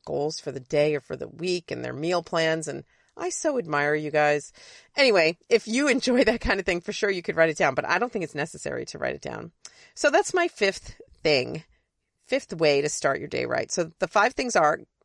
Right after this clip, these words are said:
one, get up early enough, allow yourself enough time for a reasonable morning routine.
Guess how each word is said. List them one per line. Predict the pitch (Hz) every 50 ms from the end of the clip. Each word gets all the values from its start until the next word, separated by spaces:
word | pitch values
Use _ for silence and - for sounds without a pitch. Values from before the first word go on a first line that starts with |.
| _
one, | _ 165 175 180 180 185
get | 170 - 185 180
up | 190 190 - -
early | - - 156 160 156
enough, | 143 143 135 131 - - _ -
allow | - 147 143 143
yourself | 147 151 165 - - 143 139 - - _
enough | 151 147 139 139 139 139 - - - _ -
time | - - - 139 135 135 135 135 135 131
for | - - 143 135 135 131 139 - - _ _ _ _ _
a | - 156
reasonable | 143 151 165 196 190 180 180 180 170 151 160 151
morning | 151 147 147 143 143 143
routine. | 139 139 131 - 165 143 135 135